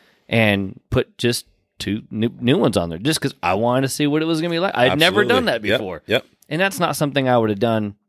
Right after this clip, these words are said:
Speaker 1: before, but we had a couple of extra, you know, bucks and stuff like that. We were able to do it. I think that, sm-,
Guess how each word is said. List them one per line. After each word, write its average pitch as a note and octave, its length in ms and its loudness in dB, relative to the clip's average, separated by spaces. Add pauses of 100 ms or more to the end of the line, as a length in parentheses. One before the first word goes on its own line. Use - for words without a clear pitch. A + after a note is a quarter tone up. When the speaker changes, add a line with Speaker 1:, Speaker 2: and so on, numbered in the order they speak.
Speaker 1:
before, C3+ 520 2
but G#2+ 160 -2
we G#2 120 0
had A#2+ 360 0
a G2+ 100 -10
couple G#2 300 -4
of F#2+ 120 -4
extra, G#2 400 -2
you G2 120 -6
know, G2 80 0
bucks G2+ 440 0
and G#2+ 80 -8
stuff - 240 -4
like G2 160 -4
that. F2 140 -2
We F#2 60 -2
were F#2 80 0
able F2 80 -4
to E2 60 -6
do A#2+ 200 2
it. E2 180 -2 (540)
I D#3 100 4
think F#3+ 200 -2
that, C3+ 340 2
sm-, - 240 -4